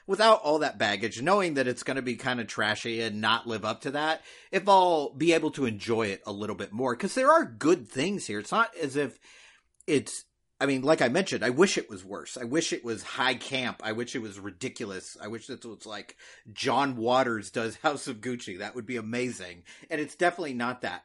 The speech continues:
But there are things to enjoy. There are pieces of performances that are really good. So if I watch it down the line,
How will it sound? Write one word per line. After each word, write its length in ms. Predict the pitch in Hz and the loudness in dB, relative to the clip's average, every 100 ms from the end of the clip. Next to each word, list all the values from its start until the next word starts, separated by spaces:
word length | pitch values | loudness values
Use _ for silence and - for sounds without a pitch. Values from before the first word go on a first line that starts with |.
| 113 | -4
But 220 | 156 160 | -4 0
there 180 | 165 180 | -2 4
are 220 | 220 202 | 6 6
things 340 | - 170 160 - | 2 -4 -6 -6
to 100 | 143 | -6
enjoy. 340 | 107 120 110 | -6 -6 -6
There 140 | 95 | -4
are 80 | 117 | -6
pieces 440 | 101 156 147 139 120 | -8 -16 -12 -8 -6
of 140 | 117 | -6
performances 840 | 113 - 117 113 98 104 92 87 - - - | -8 -8 -8 -8 -10 -10 -12 -14 -20 -20 -14
that 180 | 131 147 | -4 -2
are 80 | 131 | -2
really 280 | 104 110 101 | -4 -6 -6
good. 340 | 117 110 85 | -6 -6 -6
So 140 | - | -4
if 80 | 135 | -2
I 80 | 196 | 0
watch 320 | 202 160 156 | 2 2 2
it 100 | 143 | -4
down 240 | 107 127 123 | -2 -2 -2
the 100 | 107 | -6
line, 560 | 107 143 123 104 92 | -2 0 0 -2 -6